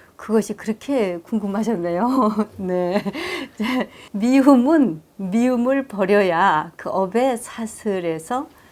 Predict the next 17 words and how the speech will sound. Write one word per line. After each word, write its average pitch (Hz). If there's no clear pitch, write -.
끊을 320
수가 190
있다가 208
답이다. 170
간디는 190
비폭력 240
저항 202
운동으로 170
영국 214
정부와 190
검찰에 185
부딪혔었어요. 180
이런 269
그의 226
투쟁 311
노선에 190
반드시 302